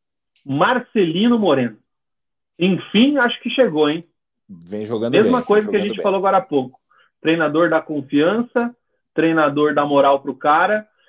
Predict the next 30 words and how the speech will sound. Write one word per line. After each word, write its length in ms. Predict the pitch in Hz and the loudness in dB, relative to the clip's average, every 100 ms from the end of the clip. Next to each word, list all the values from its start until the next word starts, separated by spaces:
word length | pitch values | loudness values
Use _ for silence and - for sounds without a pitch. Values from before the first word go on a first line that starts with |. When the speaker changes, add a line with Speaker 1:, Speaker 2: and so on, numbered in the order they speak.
| _ - | _ -2
Speaker 1:
é... 1160 | 135 135 135 131 127 127 123 120 117 113 113 - | 2 4 4 2 0 -2 -4 -6 -8 -12 -14 -4
e 100 | 143 | 0
ele 180 | 147 160 | 2 2
tá 400 | 160 165 180 - | 0 2 -2 -4
jogando 340 | 156 165 196 175 | -6 -6 -4 -2
bem. 260 | 135 113 _ | -2 -2 _
Dava 560 | - 123 131 185 208 185 | -20 -8 0 0 0 -4
pra 180 | 165 139 | -4 -4
ver 260 | 143 143 | -2 -4
já 180 | 135 135 | -2 -6
que 120 | - _ | -6 _
tecnicamente 800 | 151 143 135 131 135 131 127 139 | -6 -4 -8 -2 -2 0 -2 0
era 180 | 127 123 | 0 0
diferenciado 920 | - 139 123 123 - 120 131 160 180 _ _ - | -4 -4 -4 -6 -4 -2 -2 -4 -10 _ _ -8
no, 300 | 131 117 107 _ _ _ _ | -4 -4 -6 _ _ _ _
no 140 | - 120 | -10 -8
tratar 840 | - 156 - _ 165 170 156 120 _ _ _ | -2 -2 -4 _ -2 0 -2 -6 _ _ _
com 240 | - 123 117 | -10 -8 -8
a 80 | 113 | -8
bola, 420 | 127 131 165 226 _ _ _ _ _ _ _ _ _ _ _ | 0 0 0 -4 _ _ _ _ _ _ _ _ _ _ _
mas 220 | 131 127 120 | -10 -6 -4
agora 340 | 117 123 131 | -4 -2 -4
tá 80 | 139 | -6
conseguindo 560 | 143 127 135 131 127 - | -12 -12 -8 -8 -6 0
ser 280 | 135 135 - _ - | 2 2 -2 _ -18
um 80 | 127 | -10
pouco 240 | 131 135 | -6 -4
mais 280 | 135 135 127 | -2 -2 -2
efetivo, 720 | 131 135 139 - - 131 131 135 | -4 -4 -6 -6 -6 -4 -2 -4
então 540 | 123 127 131 127 | -4 -2 0 0